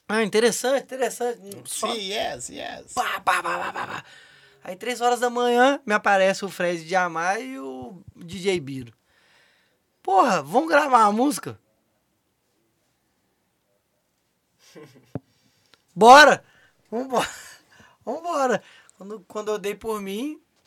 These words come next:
Speaker 1: quatro horas da manhã nós tava gravando a música. Eu tava roucaço, porque eu fiquei gritando, som alto, cê falando com os outros e tal. Chapado.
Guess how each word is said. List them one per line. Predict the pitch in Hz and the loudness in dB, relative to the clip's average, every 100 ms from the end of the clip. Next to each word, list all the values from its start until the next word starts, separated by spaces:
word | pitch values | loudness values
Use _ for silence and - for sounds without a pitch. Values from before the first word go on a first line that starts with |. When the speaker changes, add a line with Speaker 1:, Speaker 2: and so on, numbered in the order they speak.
| _ _ _ _ | _ _ _ _
Speaker 1:
quatro | 185 190 202 | -4 -2 -2
horas | 190 | -4
da | 196 | -6
manhã | 196 185 | -6 -2
nós | 185 180 | -2 -2
tava | 190 185 | -6 -4
gravando | 185 185 190 | -4 -4 -6
a | 190 | -8
música. | 190 196 - | -10 -14 -18
Eu | - | -18
tava | 160 151 | -16 -14
roucaço, | 135 202 - - - 190 208 - - | -10 -10 -10 -10 -4 0 0 -2 -8
porque | 226 | -10
eu | 196 | -10
fiquei | - 170 | -10 -12
gritando, | 175 165 175 180 170 131 _ - | -12 -10 -8 -6 -8 -14 _ -16
som | - 170 165 | -12 -8 -6
alto, | 151 180 190 190 156 | -2 0 0 -2 -16
cê | 131 - - _ _ _ | -16 -18 -20 _ _ _
falando | - 147 151 160 | -10 -8 -8 -10
com | 147 165 | -12 -14
os | 131 | -10
outros | 151 165 196 - _ | -8 -6 -8 -12 _
e | |
tal. | - 180 202 - _ _ _ _ _ _ | -10 -6 -8 -12 _ _ _ _ _ _
Chapado. | - 180 175 - 170 180 214 | -8 -6 -6 -8 -8 -6 -8